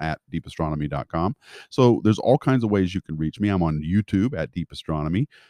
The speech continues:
uh, and you can con-, you can send me a message that way as well. So lots of ways we can, we can interact, uh, even though this is a sort of a one-way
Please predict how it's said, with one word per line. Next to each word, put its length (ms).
uh, 280
and 120
you 120
can 160
con-, 200
you 80
can 120
send 200
me 100
a 40
message 400
that 220
way 180
as 140
well. 260
So 160
lots 240
of 80
ways 320
we 140
can, 200
we 140
can 140
interact, 720
uh, 40
even 280
though 140
this 200
is 120
a 80
sort 180
of 80
a 60
one-way 500